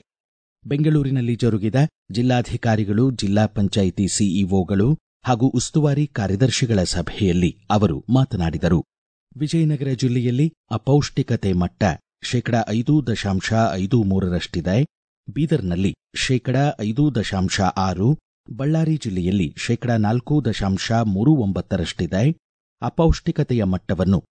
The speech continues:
ಶೇಕಡಾ ಒಂದಕ್ಕೆ ಇಳಿಸಲು ಕಾಲಮಿತಿಯಲ್ಲಿ ಕ್ರಮ ಕೈಗೊಳ್ಳುವಂತೆ ಮುಖ್ಯಮಂತ್ರಿ ಸೂಚಿಸಿದರು. ಮಕ್ಕಳಲ್ಲಿ ಅಪೌಷ್ಟಿಕತೆ ನೀಗಿಸಲು ಶಾಲೆಗಳಲ್ಲಿ ಒದಗಿಸಲಾಗುವ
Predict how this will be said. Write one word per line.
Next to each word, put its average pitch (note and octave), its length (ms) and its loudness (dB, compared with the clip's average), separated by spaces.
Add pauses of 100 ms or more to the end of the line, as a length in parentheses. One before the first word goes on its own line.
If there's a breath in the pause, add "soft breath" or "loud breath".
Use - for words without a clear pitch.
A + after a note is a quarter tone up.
(160)
ಶೇಕಡಾ C#3+ 440 -2 (140)
ಒಂದಕ್ಕೆ A#2 420 -2
ಇಳಿಸಲು F#2 480 0 (300)
ಕಾಲಮಿತಿಯಲ್ಲಿ C3 760 0
ಕ್ರಮ G2 300 -2
ಕೈಗೊಳ್ಳುವಂತೆ F2+ 720 0 (340)
ಮುಖ್ಯಮಂತ್ರಿ F2+ 600 0 (160)
ಸೂಚಿಸಿದರು. F2+ 720 0 (840)
ಮಕ್ಕಳಲ್ಲಿ E3 560 0 (140)
ಅಪೌಷ್ಟಿಕತೆ A#2 720 -2
ನೀಗಿಸಲು G#2 580 0 (440)
ಶಾಲೆಗಳಲ್ಲಿ C#3+ 680 -2
ಒದಗಿಸಲಾಗುವ G#2+ 840 -2